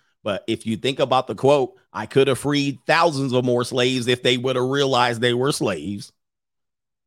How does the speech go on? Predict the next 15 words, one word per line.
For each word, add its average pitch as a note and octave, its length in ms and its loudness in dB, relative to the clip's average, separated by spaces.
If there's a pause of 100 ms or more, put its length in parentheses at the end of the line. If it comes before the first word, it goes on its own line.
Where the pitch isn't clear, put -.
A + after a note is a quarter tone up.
(260)
that B2+ 240 0
right C3+ 200 -4
there A#2+ 220 -2
could F#2 200 -8
give A2 180 -2
you G#2+ 120 -4
an G#2+ 80 -4
indication A2+ 680 -6 (260)
that A2+ 180 -4
most A2+ 260 -4
people A#2+ 260 -6
said, G2+ 340 -2
"We're C3+ 180 -4
good G#2+ 280 0
here. F#2 280 -6